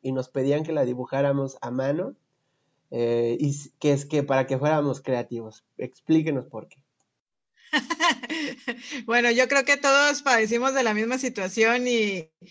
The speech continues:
Speaker 2: y se supone que una de las dinámicas por las cuales a veces los maestros no dejamos hacer muchas cosas es precisamente, pues, para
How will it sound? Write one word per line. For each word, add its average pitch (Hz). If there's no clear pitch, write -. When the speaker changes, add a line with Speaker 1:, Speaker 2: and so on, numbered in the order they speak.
Speaker 2:
y 220
se 220
supone 233
que 233
una 285
de 294
las 233
dinámicas 294
por 277
las 240
cuales 269
a 262
veces 240
los 262
maestros 226
no 254
dejamos 247
hacer 214
muchas 233
cosas 277
es 214
precisamente, 233
pues, 214
para 180